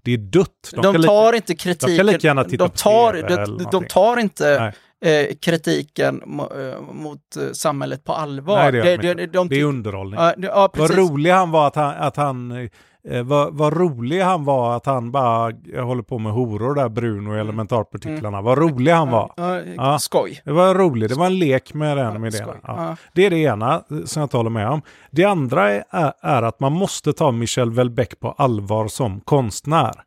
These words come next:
Speaker 2: Mm.
Speaker 1: Alltså, om man sitter och tror att, eh, nu, nu har, nu har Welbeck blivit, eh, nu,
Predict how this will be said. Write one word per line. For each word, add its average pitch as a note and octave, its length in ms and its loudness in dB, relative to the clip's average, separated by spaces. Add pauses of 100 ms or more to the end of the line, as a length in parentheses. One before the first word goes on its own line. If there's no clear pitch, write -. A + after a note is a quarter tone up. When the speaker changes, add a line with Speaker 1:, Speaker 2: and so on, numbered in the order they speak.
(140)
Speaker 2:
Mm. C#3+ 260 -10 (100)
Speaker 1:
Alltså, D3+ 220 0
om E3+ 140 0
man D#3 160 2
sitter - 760 -2
och F3 160 -4
tror C3 480 0 (320)
att, - 180 -8
eh, C#3+ 60 -6
nu, D3+ 640 -2
nu D3+ 300 -2
har, D#3 360 2 (280)
nu D3+ 240 -2
har E3 180 4
Welbeck D3+ 640 -2
blivit, B2 600 0
eh, A#2 200 0
nu, C#3+ 360 0